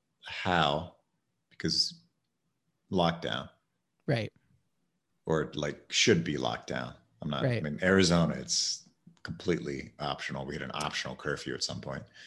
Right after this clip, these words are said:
Speaker 2: Right. That's silly. <laughs>
Speaker 1: <laughs> Yeah.
Speaker 2: Um, I don't have a gym access to me.
Speaker 1: Right.
Speaker 2: Uh, so here, there are, there are some options for me though. Um,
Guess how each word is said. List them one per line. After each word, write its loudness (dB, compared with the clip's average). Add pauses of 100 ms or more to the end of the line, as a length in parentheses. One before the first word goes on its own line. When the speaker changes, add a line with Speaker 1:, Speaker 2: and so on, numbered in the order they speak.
(640)
Speaker 2:
Right. -4 (140)
That's 4
silly. 8
<laughs> 10 (500)
Speaker 1:
<laughs> 8
Yeah. 4 (840)
Speaker 2:
Um, 4 (120)
I 12
don't 12
have 12
a 10
gym 8
access 6
to 0
me. -2 (200)
Speaker 1:
Right. 6
Speaker 2:
Uh, 6 (180)
so 8
here, 4 (160)
there 10
are, 8
there 8
are 10
some 4
options 8
for -2
me -2
though. -6 (480)
Um, 2